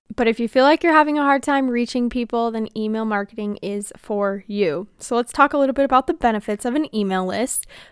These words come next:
When you have an email list, you literally have the names and emails of people who choose to hear from you.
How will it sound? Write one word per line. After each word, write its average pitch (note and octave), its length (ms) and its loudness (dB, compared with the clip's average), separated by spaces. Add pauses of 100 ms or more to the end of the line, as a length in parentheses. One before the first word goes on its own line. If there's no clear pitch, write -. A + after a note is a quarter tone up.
When A#3+ 200 6
you E4 120 4
have C4+ 180 8
an C4 80 2
email G3+ 280 2
list, G#3+ 280 -2
you G#3+ 100 0
literally A3+ 640 0
have G#3+ 520 4 (320)
the A#3 100 4
names A3 480 0
and B3+ 220 -4
emails A3+ 400 0
of C#4 140 -4
people C#4+ 380 0
who B3+ 160 -2
choose A#3 580 -4
to A#3 140 -4
hear G3+ 180 0
from F#3+ 200 -6
you. F3 260 -6